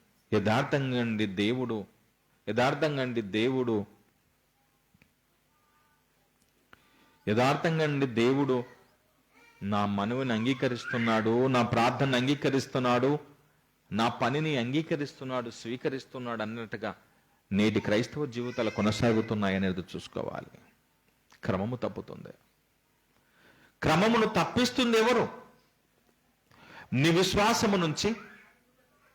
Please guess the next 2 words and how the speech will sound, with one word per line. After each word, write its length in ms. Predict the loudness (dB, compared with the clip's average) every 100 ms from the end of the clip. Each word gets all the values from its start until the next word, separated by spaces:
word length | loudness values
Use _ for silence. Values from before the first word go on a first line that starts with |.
| _ _ _ _ _ _ _ -20 _ _ _ _ _ _ _ _ _ _ _ _ _ _
విశ్వాసము 640 | 0 2 2 4 4 4 4
నుంచి, 420 | 2 2 0 -2